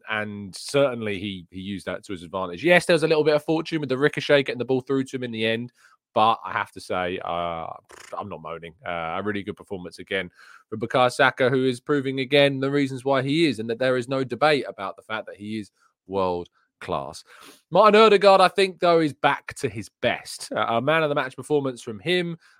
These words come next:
a fantastic goal, of which I love this photo because you can see the look on Declan Rice's face is pretty much the reaction of all of us. Just a bit of like, <sighs> "What a goal.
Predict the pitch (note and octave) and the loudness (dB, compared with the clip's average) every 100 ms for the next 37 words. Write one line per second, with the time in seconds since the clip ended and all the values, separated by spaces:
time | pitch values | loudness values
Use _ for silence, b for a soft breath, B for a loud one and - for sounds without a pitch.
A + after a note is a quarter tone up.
0 | - - C#3+ B2 A2+ - F3 D#3+ - C3+ | -18 -8 -4 -4 -6 -6 -4 -4 -4 -8
1 | A#2 C#3 D3 D3 A#2 A#2+ B2 B2+ C#3 D3 | 0 4 4 4 0 -4 -4 -2 -2 -2
2 | A2+ - - B2+ A#2+ F#2+ F2 F#2 G2+ F#2+ | -4 -8 -2 -2 -2 -8 -8 -10 -8 -8
3 | G2 G2 F#2+ B2 A2 G#2 A#2 - G#2 F#2+ | -10 -14 -10 -6 -6 -4 -4 -4 -8 -8
4 | _ _ _ _ C3 - A2+ A2 A2 G#2 | _ _ _ _ -4 -4 -6 -2 -2 -4
5 | F#2+ - C3 A2 G2 G2 - D3 B2 A#2 | -10 -2 0 2 -2 -10 -6 -4 -2 -4
6 | G#2+ G#2+ G2 G#2+ G#2 - - A2 F#2+ b | -6 -10 -6 -4 -4 -6 -8 -8 -8 b
7 | b - A2+ A#2 A2+ G#2 B2+ G2 - - | b -6 -4 0 -2 0 2 0 -2 -12
8 | G#2 G#2 A#2 G2 F#2 F2 - - - - | -16 -8 -6 -6 -8 -10 -12 -18 -20 -18
9 | - - - G#2+ G2 F#2 F2+ D#2+ D#2+ | -16 -16 -10 -6 -4 -6 -6 -8 -8